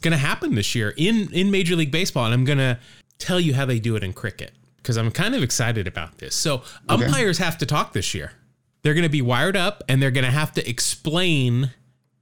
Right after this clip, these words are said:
Speaker 1: instant replays.
Speaker 2: Oh, really?
Speaker 1: Which is great. I mean, every other
Speaker 2: Mm-hmm.
Speaker 1: league does this <laughs> already.
Speaker 2: Sure.
Speaker 1: It's also good that Joe West retired,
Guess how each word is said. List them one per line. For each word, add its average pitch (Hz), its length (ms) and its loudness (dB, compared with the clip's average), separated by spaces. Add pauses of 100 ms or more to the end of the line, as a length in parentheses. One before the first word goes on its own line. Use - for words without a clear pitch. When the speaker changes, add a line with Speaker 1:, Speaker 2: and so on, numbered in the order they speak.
(160)
Speaker 1:
instant 143 360 0
replays. 117 760 -6 (720)
Speaker 2:
Oh, 175 120 4
really? 143 460 2
Speaker 1:
Which 165 180 0
is 202 100 0
great. 127 400 -2
I 147 40 0
mean, 151 280 0
every 180 420 2
other 165 180 4
Speaker 2:
Mm-hmm. 135 160 8
Speaker 1:
league 95 240 0
does 104 260 0
this - 300 -4
<laughs> - 0 -
already. 165 840 -4
Speaker 2:
Sure. - 480 -2 (460)
Speaker 1:
It's 170 160 0
also 302 200 2
good 180 300 4
that 147 240 -2
Joe 160 240 2
West 127 400 0
retired, 95 640 -4